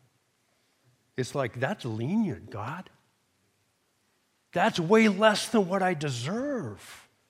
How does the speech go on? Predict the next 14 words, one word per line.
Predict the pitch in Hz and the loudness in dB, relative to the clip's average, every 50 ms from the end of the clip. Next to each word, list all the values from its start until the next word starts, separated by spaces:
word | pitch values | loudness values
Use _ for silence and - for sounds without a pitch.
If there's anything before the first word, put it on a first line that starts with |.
| _ _ _ _ _ _ _ _ _ _ _ _ _ _ _ _ _ _ - | _ _ _ _ _ _ _ _ _ _ _ _ _ _ _ _ _ _ -8
You | 160 147 | -6 -4
see, | - - 240 | 0 2 2
when | 240 226 208 196 | 4 6 6 6
we | 185 180 180 - | 6 4 2 2
own | - 196 233 254 269 262 254 233 | -2 -2 2 4 4 4 4 2
our | - 180 170 170 165 | 0 0 0 0 0
sin, | - - - - 240 240 226 202 170 156 139 - - - - _ _ _ _ _ _ | 0 -4 -2 0 2 4 4 4 4 4 2 -2 -4 -12 -20 _ _ _ _ _ _
there's | - 175 180 165 123 160 | 4 6 6 6 4 0
never | 180 180 214 233 240 240 254 254 | 2 4 4 4 4 2 2 2
a | 233 202 - | 2 0 -2
complaint | - - - 180 160 - - - - - 233 240 233 208 185 - - - | -2 -4 -6 -6 -6 -6 -12 -16 -10 -6 -4 -2 0 0 -2 -2 -2 -6
about | 160 147 160 151 151 - | -2 0 0 -2 -2 -4
the | 156 | -10
consequences. | - - - 196 190 185 - - - - - 147 110 - - - 73 - - - - - - - - | -10 -10 -8 -8 -8 -8 -10 -12 -14 -12 -10 -10 -10 -10 -12 -16 -16 -16 -16 -18 -18 -18 -18 -20 -20